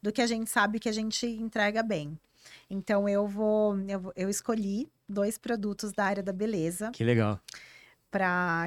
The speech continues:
Speaker 1: que um deles, inclusive, vai ter um lançamento próximo e o outro talvez aí pro final do ano. Mas são dois produtos que vão ser meus.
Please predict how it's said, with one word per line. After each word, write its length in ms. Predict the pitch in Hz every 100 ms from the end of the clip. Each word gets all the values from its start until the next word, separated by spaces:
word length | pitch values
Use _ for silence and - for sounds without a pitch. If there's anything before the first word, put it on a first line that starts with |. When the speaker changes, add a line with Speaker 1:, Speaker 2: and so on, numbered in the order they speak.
| 175
Speaker 1:
que 220 | 254 - 247
um 280 | 285 359
deles, 340 | 254 240 262 247
inclusive, 440 | 240 247 220 233
vai 140 | 233 233
ter 160 | 240
um 380 | 233 220 208 202
lançamento 720 | 202 214 226 202 185 190 - 196
próximo 760 | - 190 190 214 - 254 269 269 _
e 80 | 220
o 60 | 226
outro 300 | 208 220 -
talvez 320 | 247 226 233
aí 120 | 233
pro 160 | - 226
final 260 | - 233
do 120 | 226 240
ano. 220 | 165 165
Mas 180 | 175 -
são 120 | 202
dois 200 | 208 214
produtos 360 | 226 214 214
que 100 | -
vão 140 | 220 214
ser 200 | - 233
meus. 520 | 202 160 151 -